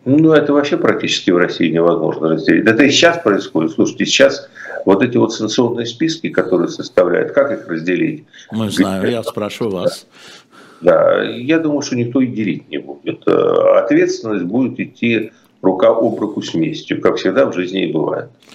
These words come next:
Speaker 2: Ох,
Speaker 1: А,
Speaker 2: ох, ох.
Speaker 1: вопрос щас, давайте я щас скажу. Вдруг
Speaker 2: Давайте.
Speaker 1: вот, э,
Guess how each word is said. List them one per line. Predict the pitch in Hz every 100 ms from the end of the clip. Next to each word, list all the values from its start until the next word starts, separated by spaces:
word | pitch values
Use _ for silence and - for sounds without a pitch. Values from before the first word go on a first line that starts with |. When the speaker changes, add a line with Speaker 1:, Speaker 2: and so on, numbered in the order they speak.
| - - - - - - _ _
Speaker 2:
Ох, | 196 -
Speaker 1:
А, |
Speaker 2:
ох, | 131 -
ох. | 104 117
Speaker 1:
вопрос | 175 214 -
щас, | 196 156
давайте | 190 190 156
я |
щас | - 135
скажу. | - 123 104 82
Вдруг | 80 98
Speaker 2:
Давайте. | 113 107 90 - - -
Speaker 1:
вот, | 120 120 120
э, | 113 110